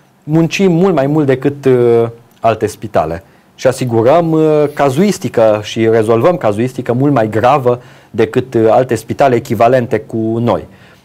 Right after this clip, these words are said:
Ba mai mult, ceea ce să revin, uh, la partea de hemofiltrare, plasma afereză, de, sunt încă destule spitale județene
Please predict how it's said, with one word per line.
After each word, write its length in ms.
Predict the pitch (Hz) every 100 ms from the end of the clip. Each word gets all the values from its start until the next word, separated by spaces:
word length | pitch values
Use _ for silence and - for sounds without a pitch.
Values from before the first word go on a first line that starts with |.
| _
Ba 220 | 107 165
mai 180 | 160 135
mult, 340 | 156 151 -
ceea 200 | - 135
ce 300 | 127 131 117
să 160 | 117 127
revin, 440 | 120 110 131 113
uh, 160 | 107 104 - _ _
la 140 | - 117
partea 420 | 107 - 123 110
de 80 | 107
hemofiltrare, 640 | 120 117 - 110 131 120
plasma 360 | 110 120 117 110
afereză, 600 | 98 107 104 160 165 170 - - - _
de, 300 | - 143 147 143
sunt 340 | - 160 143 -
încă 320 | 247 220 143
destule 440 | 131 131 202 165
spitale 720 | 131 - 123 160 143 117 113 - _ _ _
județene 800 | 110 113 123 113 - 110 101 156